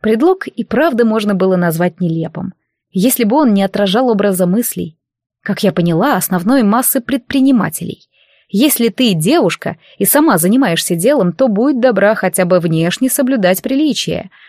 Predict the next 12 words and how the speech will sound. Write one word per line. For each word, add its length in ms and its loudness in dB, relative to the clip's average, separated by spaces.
коли 180 2
не 100 4
можешь 340 2
сидеть 380 0
дома 280 2
и 20 2
вышивать 420 0
крестиком. 680 -8
Я 200 0
задумчиво 520 0
покрутила 500 -2
булочку. 560 -6